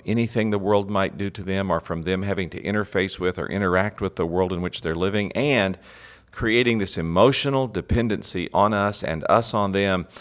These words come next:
so that we stay, uh, linked very closely together throughout a lifetime. I think that a perspective on parenting that I call the stewardship of parenting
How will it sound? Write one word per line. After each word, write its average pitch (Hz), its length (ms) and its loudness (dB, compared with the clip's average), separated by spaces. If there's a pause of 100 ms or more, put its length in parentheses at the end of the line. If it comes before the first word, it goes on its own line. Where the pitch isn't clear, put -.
(180)
so 107 200 0
that 98 160 4
we 104 120 0
stay, 90 540 2 (240)
uh, 87 140 2
linked 101 340 0
very 110 320 2
closely 113 540 0
together 82 600 -4
throughout 85 720 -2
a 80 100 -4
lifetime. 90 680 -2 (800)
I 127 180 8
think 139 360 2
that 92 180 4
a 82 60 2
perspective 107 680 0
on 127 140 0
parenting 90 640 -2
that 87 100 2
I 101 120 4
call 101 280 0
the 85 120 0
stewardship 120 640 -2
of 82 140 -8
parenting 85 560 -2